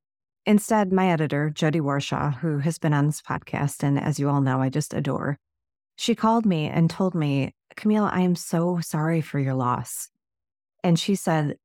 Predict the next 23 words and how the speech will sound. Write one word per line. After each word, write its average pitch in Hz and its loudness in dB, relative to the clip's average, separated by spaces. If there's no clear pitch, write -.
"In 180 4
an 226 4
author's 180 -2
career, 143 -2
at 196 -6
some 208 2
point, 196 -4
you're 165 -2
going 151 0
to - -2
miss 139 2
a 139 0
deadline. 131 -4
And 170 4
if 160 0
ever 165 0
there 185 2
were 170 2
a 156 0
reason 160 2
to 156 2
miss 143 2
one, 139 -6